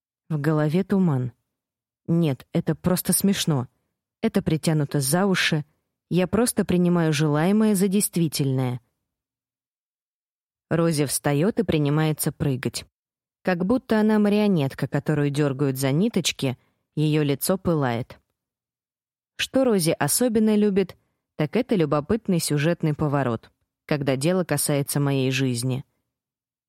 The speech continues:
Последний год она только и делала, что умоляла меня ходить на свидание.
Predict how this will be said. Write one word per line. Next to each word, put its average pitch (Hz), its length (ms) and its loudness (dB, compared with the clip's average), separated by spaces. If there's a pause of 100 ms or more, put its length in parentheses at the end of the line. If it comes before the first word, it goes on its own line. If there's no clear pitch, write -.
(100)
Последний 208 500 0
год 226 280 0
она 190 180 2
только 202 360 -2
и 226 80 2
делала, 139 460 0
что 151 260 -2
умоляла 147 480 2
меня 135 240 0
ходить 156 380 -2
на 156 60 2
свидание. 131 720 -2